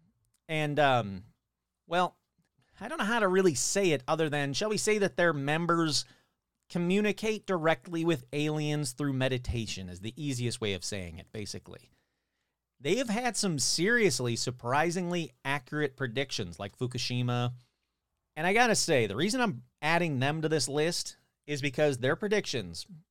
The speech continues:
like I said, they have a fairly good track record for predictions. Their predictions for this year aren't that positive. So, you know, nothing like ending an episode on apocalyptic predictions, but here you go. The Kaukala warned one visitor that,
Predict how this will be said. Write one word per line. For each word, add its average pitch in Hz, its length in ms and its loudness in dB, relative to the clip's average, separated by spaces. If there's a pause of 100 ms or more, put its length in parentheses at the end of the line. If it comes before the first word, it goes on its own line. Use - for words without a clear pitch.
like 147 120 2
I 165 60 2
said, 135 200 0
they 95 120 -4
have 123 160 -2
a 135 80 -2 (260)
fairly 285 320 0
good 240 160 0
track 208 360 2
record 110 240 -4
for 107 80 -8
predictions. 104 560 -8 (540)
Their 139 120 0
predictions 185 460 0
for 131 100 -2
this 151 240 0
year 233 300 -6 (760)
aren't 156 300 -4
that 139 240 0
positive. 90 520 -6
So, 156 440 2 (480)
you 196 100 0
know, 160 180 4
nothing 214 380 0
like 196 260 0
ending 180 320 0
an 151 60 2
episode 143 520 4
on 127 120 2
apocalyptic 151 920 0
predictions, 104 600 -4
but 117 240 -4 (460)
here - 100 -6
you 156 160 -2
go. 147 240 4
The 92 100 -6
Kaukala 147 840 4 (540)
warned 151 380 0
one 147 380 0
visitor 160 420 0
that, 120 160 -2